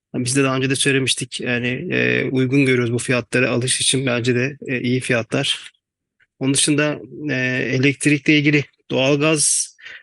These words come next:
e, doğalgaz zammı yapılacak mı, yapılmayacak mı, bu sorular gelmeye başladı bu son dönemde. Yani bir Ekim itibariyle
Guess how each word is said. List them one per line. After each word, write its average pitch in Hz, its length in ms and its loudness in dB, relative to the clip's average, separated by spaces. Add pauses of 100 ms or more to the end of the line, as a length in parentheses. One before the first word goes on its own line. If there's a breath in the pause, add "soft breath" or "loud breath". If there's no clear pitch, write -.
(160)
e, 143 40 0 (600)
doğalgaz 151 380 2
zammı 151 260 2
yapılacak 156 460 -2
mı, 175 60 2
yapılmayacak 156 460 0
mı, 175 60 0
bu 156 60 0
sorular 160 300 2
gelmeye 127 360 -2
başladı 123 380 -4
bu 131 60 -2
son 135 300 0
dönemde. 127 380 2
Yani 127 340 0
bir 143 100 4
Ekim 151 280 4
itibariyle 151 760 2